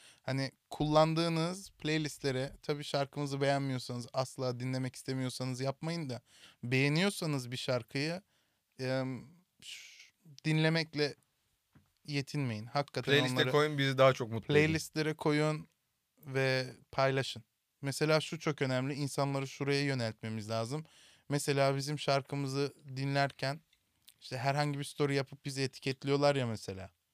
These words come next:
Speaker 2: Evet.
Speaker 1: Bu çok güzel oluyor. Biz çok seviniyoruz ama Spotify kullanıcıları için şu çok güzel olur.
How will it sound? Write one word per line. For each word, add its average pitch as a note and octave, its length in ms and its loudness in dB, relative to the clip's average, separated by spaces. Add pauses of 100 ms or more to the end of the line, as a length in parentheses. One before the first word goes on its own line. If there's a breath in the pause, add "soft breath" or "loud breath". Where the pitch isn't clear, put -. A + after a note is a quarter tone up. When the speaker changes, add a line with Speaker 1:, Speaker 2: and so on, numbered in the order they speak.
(120)
Speaker 2:
Evet. G#2+ 260 -4 (340)
Speaker 1:
Bu C3 140 -2
çok D#3 280 4
güzel C3+ 240 0
oluyor. A#2 280 -2
Biz A#2+ 140 -8
çok D3+ 240 -2
seviniyoruz A#2 600 -4
ama B2+ 300 -4 (260)
Spotify D3+ 640 0
kullanıcıları A#2+ 1080 -4
için C3 260 -6
şu - 340 -12
çok - 240 -2
güzel A#2+ 240 -2
olur. A2+ 320 -6